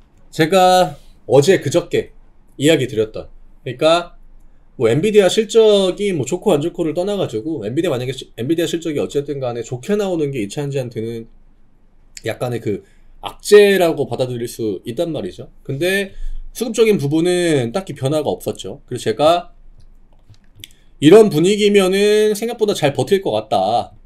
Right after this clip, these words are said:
어, 그렇게 코멘트를 드렸던 게 반도체가 어쨌든 오늘 강하긴 했거든요. 근데 이전처럼 막 전방위적으로 움직이지 않았습니다. 삼전도 주가 하나도 안 올랐고요. 코스피 쪽에 움직인 거 해봤자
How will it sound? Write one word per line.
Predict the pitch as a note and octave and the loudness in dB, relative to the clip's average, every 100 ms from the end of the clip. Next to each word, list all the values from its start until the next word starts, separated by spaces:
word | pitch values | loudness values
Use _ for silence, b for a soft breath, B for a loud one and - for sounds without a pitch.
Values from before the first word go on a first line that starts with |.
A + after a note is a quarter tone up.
| - - _ _ _ | -20 -20 _ _ _
어, | A2 G#2 F#2 E2+ | -4 -2 -2 -4
그렇게 | C3+ D3+ C#3+ | -4 -4 -4
코멘트를 | D#3+ F3 F3 D#3 C3+ C#3 C#3 | -4 -6 -2 0 2 0 0
드렸던 | C3+ F3 A#2 A2 | -2 -4 -4 -6
게 | E3 A#2+ - b - - - - _ - - | -6 -8 -10 b -20 -20 -20 -20 _ -20 -8
반도체가 | D3 F3 A3+ A3+ G3+ | -2 0 4 2 4
어쨌든 | A#2+ B2 A3+ F#3 | 2 0 0 0
오늘 | C3+ B2+ | 2 -2
강하긴 | - D3+ F3+ D3 | -4 -2 0 -2
했거든요. | D3 C#3 F#2+ A2+ C3 | -4 -8 -8 -10 -8
근데 | C3+ C3+ D3+ G#2+ D#2+ | -8 -6 -6 -6 -8
이전처럼 | G#2+ D#3+ D#3+ B2 A#2+ C3 | -8 -6 -6 -6 -10 -10
막 | F2 | -14
전방위적으로 | - A#2 C3+ G3 E3 D3+ D3 | -10 -6 -2 -2 -2 -4 -4
움직이지 | G#2 A2 A2 | -6 -8 -12
않았습니다. | G2 - F#2 E2 - - | -12 -16 -16 -18 -20 -18
삼전도 | - G3+ G3 F3+ F3 F#3 F#3+ F3+ - - - | -10 -4 -4 -4 -4 -4 -6 -10 -18 -20 -12
주가 | - C3+ | -12 -10
하나도 | C#3 G#3+ E3 | -8 -4 -4
안 | A2 | -4
올랐고요. | A2 - F2 - - - - - - - _ - - - - - | -6 -8 -12 -12 -18 -20 -20 -20 -20 -20 _ -20 -20 -20 -20 -14
코스피 | - - F3 | -10 -6 -4
쪽에 | - C3 | 0 0
움직인 | A2+ D3 C#3+ | 0 -2 -4
거 | B2+ | -4
해봤자 | D3+ C3 - D3+ F#3+ | -6 -6 -6 -8 -8